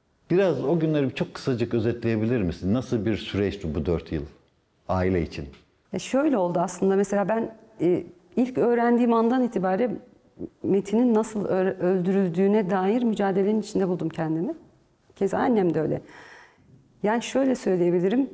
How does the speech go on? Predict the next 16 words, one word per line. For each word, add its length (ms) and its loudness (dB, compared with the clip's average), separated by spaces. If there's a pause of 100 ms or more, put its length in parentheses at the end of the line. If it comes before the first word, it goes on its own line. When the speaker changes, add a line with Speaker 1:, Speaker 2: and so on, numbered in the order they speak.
(500)
Speaker 2:
e, 480 0 (720)
yas 360 0
tutmanın 500 2
bile 140 2
kıymetli 480 2
olduğunu 460 2 (500)
anladığım 560 4
bir 80 -2
süreç 420 -6
o. 40 -8 (540)
Yani 180 -2
yasını 300 0
tutamadık 520 -4
biz 160 -6
Metin'in. 440 -8
Yani 260 2